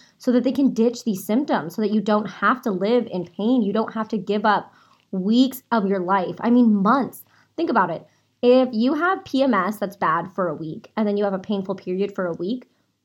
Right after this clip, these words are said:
that's half of your month, which is half of your year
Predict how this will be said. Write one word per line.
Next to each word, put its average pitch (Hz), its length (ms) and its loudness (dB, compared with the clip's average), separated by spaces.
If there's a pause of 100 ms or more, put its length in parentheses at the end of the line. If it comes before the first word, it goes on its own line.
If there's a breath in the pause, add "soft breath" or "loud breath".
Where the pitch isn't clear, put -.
(140)
that's 233 220 0
half 247 280 4
of 220 200 0
your 190 440 0
month, 247 440 -2 (260)
which - 180 -2
is 466 120 2 (400)
half 320 260 -4
of 330 140 0
your 330 140 4
year 202 760 0